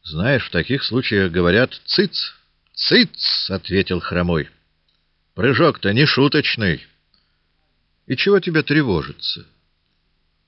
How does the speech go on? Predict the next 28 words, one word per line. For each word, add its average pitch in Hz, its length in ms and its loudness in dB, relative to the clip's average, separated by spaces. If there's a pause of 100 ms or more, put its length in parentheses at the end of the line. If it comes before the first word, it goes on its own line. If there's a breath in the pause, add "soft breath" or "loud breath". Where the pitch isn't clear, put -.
(360)
У 123 100 2
нее 165 360 6
и 139 140 4
без 131 180 4
этого 143 320 4
влюбленного 117 720 2
нетопыря 113 640 2
есть 123 320 2
еще 117 320 0
полсотни, 107 720 -2 (560)
между 95 260 0
которыми 95 460 2
она 95 240 2
распределила 95 680 0
дневные 90 580 0
и 92 140 -6
ночные 85 520 -2
часы. - 440 -4 (480 soft breath)
«Клянусь 87 540 2
жизнью», — 104 760 2
сказал 92 460 -2
Дон 90 160 -2
Клеофас, — 85 600 0 (340 loud breath)
«клянусь, 131 840 4 (500)
я 85 260 0
считал 147 600 2
ее 143 200 6
святой». 143 640 2